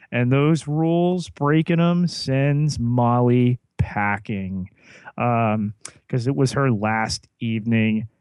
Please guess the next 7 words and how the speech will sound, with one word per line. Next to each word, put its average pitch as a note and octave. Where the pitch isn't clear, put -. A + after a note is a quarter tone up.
at B2
the A#2
Griffith, B2+
the C#3+
Fort E3+
Knox, D3+
Matt, E3